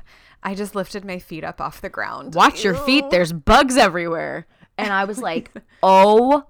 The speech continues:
Speaker 2: my gosh." I was like, "My worst fear is coming true."
Speaker 1: Yep.
Speaker 2: Um, and so I called down to the front desk, and I was like, "Hey, um, I'm sure this is just one of those thi-," like, 'cause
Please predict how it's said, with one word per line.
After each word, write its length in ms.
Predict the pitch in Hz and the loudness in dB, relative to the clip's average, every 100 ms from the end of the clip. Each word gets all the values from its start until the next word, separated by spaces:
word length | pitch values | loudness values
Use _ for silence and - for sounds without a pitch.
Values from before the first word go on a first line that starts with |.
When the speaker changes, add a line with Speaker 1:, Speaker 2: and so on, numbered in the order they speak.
| - | -10
Speaker 2:
my 360 | 185 180 170 | -6 -2 -2
gosh." 280 | 180 190 165 | 0 -2 -2
I 60 | - | -6
was 100 | 170 | -6
like, 160 | 170 | -8
"My 320 | 165 160 151 175 | -8 -6 -6 -6
worst 380 | 180 208 226 - | -8 -10 -10 -14
fear 680 | - 202 196 151 143 160 _ - | -12 -8 -6 -4 -6 -10 _ -10
is 200 | 175 - | -8 -8
coming 360 | - 165 156 | -10 -10 -10
true." 220 | 151 - - 170 _ _ _ | -12 -16 -18 -20 _ _ _
Speaker 1:
Yep. 380 | 175 190 285 - - _ _ | -16 -16 -16 -20 -20 _ _
Speaker 2:
Um, 500 | 180 175 165 160 156 - _ _ | -4 -2 -2 -4 -10 -16 _ _
and 160 | 185 185 | -10 -8
so 200 | - 175 | -4 0
I 100 | 156 | -2
called 320 | - - 165 | -2 -4 -2
down 120 | 190 214 | -2 -4
to 40 | |
the 80 | 214 | -8
front 220 | 208 190 | -8 -6
desk, 280 | 165 160 - | -4 -6 -8
and 100 | 170 | -8
I 80 | 165 | -8
was 140 | 160 | -8
like, 160 | 160 156 | -8 -10
"Hey, 560 | - 214 208 180 165 175 _ _ _ _ _ _ _ _ _ - | -12 -10 -6 -6 -8 -12 _ _ _ _ _ _ _ _ _ -8
um, 540 | 185 175 165 165 160 _ _ _ _ _ _ _ - | -4 -4 -6 -8 -12 _ _ _ _ _ _ _ -4
I'm 240 | 175 185 | -2 -2
sure 380 | 180 - 185 190 | -6 -8 -4 -2
this 200 | 214 240 | -2 -2
is 160 | 240 202 | -4 -4
just 300 | 208 190 - | -6 -8 -6
one 160 | 185 | -2
of 60 | 185 | 0
those 140 | 190 - | 0 -2
thi-," 80 | - | -2
like, 160 | 285 | -2
'cause 140 | 294 | -2